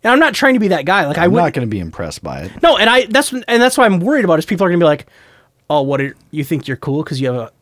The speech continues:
Speaker 1: no, I just
Speaker 2: I won't think you're cool. I'll think you're lazy as fuck.
Speaker 1: Well, that's mean. I just don't have an interest in doing it.
Speaker 2: Well, my place is a sty, too.
Speaker 1: No, I think you have a nice place. I like it here. I was gonna talk about moving in at some
Speaker 2: Right.
Speaker 1: point.
Speaker 2: I'm messy.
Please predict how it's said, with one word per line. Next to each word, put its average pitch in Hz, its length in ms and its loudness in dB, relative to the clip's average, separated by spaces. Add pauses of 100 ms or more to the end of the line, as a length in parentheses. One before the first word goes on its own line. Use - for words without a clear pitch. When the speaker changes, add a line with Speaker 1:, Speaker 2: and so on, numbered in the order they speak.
(120)
Speaker 1:
no, 208 360 -2
I 151 120 -2
just 165 200 -2
Speaker 2:
I 214 60 2
won't 208 140 0
think 156 120 -4
you're 113 120 -6
cool. 170 220 -2
I'll 113 120 -2
think 131 220 -6
you're 98 100 -6
lazy 104 320 -6
as 92 140 -10
fuck. - 260 -8 (320)
Speaker 1:
Well, - 240 -12
that's - 220 -14
mean. 127 320 -6 (840)
I 294 100 4
just 330 140 2
don't 359 120 4
have 349 100 2
an 359 80 2
interest 330 260 0
in 320 100 2
doing 415 320 4
it. - 160 -4 (1300)
Speaker 2:
Well, 202 380 2
my 147 180 0
place 190 360 -4
is 139 120 -4
a 123 80 -4
sty, 113 380 -4
too. 143 440 -4 (120)
Speaker 1:
No, 330 100 0
I 330 80 2
think 381 160 -2
you 302 120 2
have 240 120 2
a 196 40 -2
nice 180 180 -2
place. 185 300 -4
I 170 60 -4
like 160 200 -6
it 123 80 -10
here. 110 160 -12 (800)
I - 60 -20
was 156 120 -8
gonna 139 180 -6 (180)
talk 143 180 -8
about - 160 -8
moving 131 180 -6
in 139 140 -6 (160)
at - 60 -20
some - 100 -10
Speaker 2:
Right. 120 260 -4
Speaker 1:
point. - 160 -20 (560)
Speaker 2:
I'm 220 220 0
messy. 175 460 0